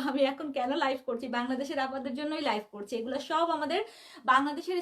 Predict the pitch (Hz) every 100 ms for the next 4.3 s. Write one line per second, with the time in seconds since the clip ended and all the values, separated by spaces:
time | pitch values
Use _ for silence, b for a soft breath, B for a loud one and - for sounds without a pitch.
0 | - 349 302 330 277 233 277 285 285 233
1 | 214 254 240 262 233 294 294 339 359 320
2 | 330 349 359 294 294 311 277 269 285 247
3 | 226 254 262 269 262 262 233 240 240 233
4 | 226 262